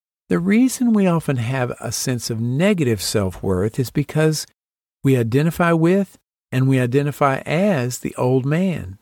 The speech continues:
the old self, a material, sinful concept of man separated from God. Then we try to improve that concept of man and think that will make us a better person.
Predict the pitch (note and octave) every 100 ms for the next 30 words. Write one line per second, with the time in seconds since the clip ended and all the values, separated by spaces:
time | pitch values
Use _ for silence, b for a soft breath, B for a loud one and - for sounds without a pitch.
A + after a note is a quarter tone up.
0 | _ A#2 G#2 G#2+ C3+ - - F#3+ F3+ A#2+
1 | - - b - A#2+ B2 - D#3+ E3 C#3+
2 | B2+ - - A3 A3+ - A#2 - A#2 A2
3 | - G#2+ - G#2 A2 G2+ G2+ B2 C3 -
4 | E3 D#3+ B2+ G#2+ G#2 A2+ C#3 C3+ D3 F3+
5 | C3+ F#2+ - _ _ _ _ _ _ _
6 | - A#2+ D#3 F3 F3+ E3 - D3 D#3+ E3
7 | D#3+ B2+ - C3+ D#3 F3+ C3+ A2 - -
8 | A2 G#2+ - G2+ - G2+ G#2+ G#2 G2 -
9 | G#2 G#2 G#2+ C3 B2+ - C3 C3+ B2+ A#2+
10 | B2+ B2+ - A#2 A#2+ A#2+ G#2+ D3+ D3+ -
11 | -